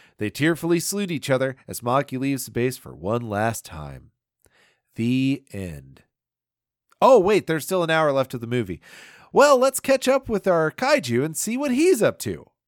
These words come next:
Oh, slaughtering a whole <laughs> shipping vessel's crew and vanishing once the boat lands ashore. Wow, what a busy little guy.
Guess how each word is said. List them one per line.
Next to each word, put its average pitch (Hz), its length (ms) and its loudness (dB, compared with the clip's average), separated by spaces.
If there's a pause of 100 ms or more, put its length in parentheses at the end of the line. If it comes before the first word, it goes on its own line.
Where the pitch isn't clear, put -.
(180)
Oh, 254 540 0 (180)
slaughtering 113 580 -2
a 151 40 0 (120)
whole 202 440 0 (200)
<laughs> 170 180 4
shipping 202 400 -6
vessel's 175 420 -2
crew 190 440 -4 (160)
and 147 200 -12
vanishing 175 540 -4
once 135 260 -6
the 131 80 -10
boat 170 320 -4
lands 165 320 -4
ashore. 190 560 -6 (260)
Wow, 302 520 -2
what 277 140 4
a 233 60 -6
busy 117 300 -6
little 214 220 -6
guy. 269 460 -4